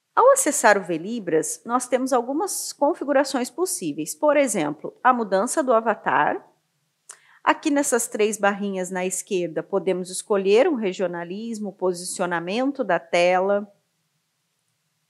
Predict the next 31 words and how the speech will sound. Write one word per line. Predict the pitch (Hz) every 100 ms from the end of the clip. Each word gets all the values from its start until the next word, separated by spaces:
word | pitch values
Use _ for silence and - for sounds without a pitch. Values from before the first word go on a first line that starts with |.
| _ _ _ _ _ _ _ _ -
E | 359
voltando | 311 302 285 220 170 180
aqui, | 196 208 - 190 - 175 _ _ _ _ _ _ _ _ _ -
nós | 262 269
podemos | 269 277 254 240 247 -
também | 302 339 226 220 247 -
escolher | 269 - 349 247 208 226 - -
a | 254
velocidade | 240 240 262 320 240 196 185 196 - -
da | 220 233
tradução. | 240 226 285 - 170 - _ _
Então, | - 440 403
vamos | 403 392
começar | - 330 311 - 214 208 - _ -
a | 254
utilizar | 247 - 240 247 196 175 175
o | 233
Velibras. | 214 262 208 123 - - _
Observe | 220 214 220 254 277 262
que | 208
nas | 190 185
imagens, | 339 214 175 202 220 -
o |
que | - 196
está | - 202
escrito, | 196 - 214 180 202 -
o | 262
Velibras | 247 254 180 185 214
não | 214 185
consegue | 220 254 269 185 165 180
traduzir. | 196 196 240 302 185 135